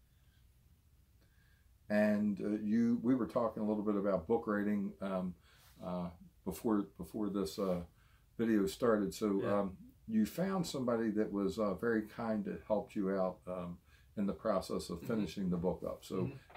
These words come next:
Speaker 1: talk a little bit about that, if you would.
Speaker 2: Um, my friend is Jim Burke. He, he's, um, a president of my bowling league that I bowl on Friday nights,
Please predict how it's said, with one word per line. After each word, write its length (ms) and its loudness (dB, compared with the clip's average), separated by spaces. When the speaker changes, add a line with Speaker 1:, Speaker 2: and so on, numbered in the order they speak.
Speaker 1:
talk 240 2
a 40 2
little 200 4
bit 120 2
about 300 2
that, 220 0
if 120 -4
you 140 0
would. 200 -2
Speaker 2:
Um, 340 -4
my 160 -2
friend 380 -4
is 320 -2
Jim 320 0
Burke. 280 -2
He, 460 -6
he's, 380 -4
um, 320 -8
a 60 -14
president 520 0
of 240 -8
my 120 -8
bowling 420 -2
league 160 -8
that 140 -4
I 100 -6
bowl 300 -6
on 60 -12
Friday 360 -8
nights, 540 -12